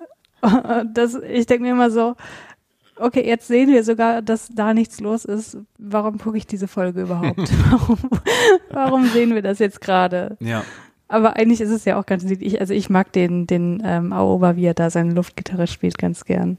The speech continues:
Speaker 2: Ja, der ist schon ein cooler Typ. Früher hatte ich auch so Haare, als ich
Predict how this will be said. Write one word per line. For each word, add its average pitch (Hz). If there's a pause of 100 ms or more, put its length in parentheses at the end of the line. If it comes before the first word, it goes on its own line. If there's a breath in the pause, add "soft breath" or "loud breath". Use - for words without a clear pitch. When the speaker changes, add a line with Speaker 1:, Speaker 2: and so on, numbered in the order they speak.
(160 soft breath)
Speaker 2:
Ja, 107
der 95
ist -
schon 110
ein 107
cooler 104
Typ. 170 (400 soft breath)
Früher 117
hatte 110
ich -
auch 98
so 92
Haare, 95 (340)
als -
ich -